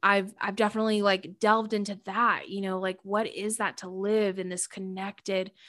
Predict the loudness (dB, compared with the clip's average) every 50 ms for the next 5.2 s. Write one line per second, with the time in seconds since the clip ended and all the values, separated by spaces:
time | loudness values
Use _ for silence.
0 | -20 -20 -20 _ _ -4 -2 -2 -2 -2 2 4 6 6 6 6 4 2 0 0
1 | -4 -4 -2 -2 -2 -2 -4 -6 -8 -4 -4 -4 -2 -2 -2 -2 -2 -2 -2 -2
2 | -2 -2 -4 -6 -8 -6 -8 -6 -2 0 2 2 2 2 0 -2 -2 -2 -2 -4
3 | -4 -6 -6 -6 -6 -4 -4 -4 -4 -4 -4 -4 -2 -2 0 0 0 0 -2 -2
4 | -6 -8 -8 -6 -6 -6 -6 -8 -10 -6 -2 0 0 0 0 0 -2 0 0 2
5 | 0 0 0 -2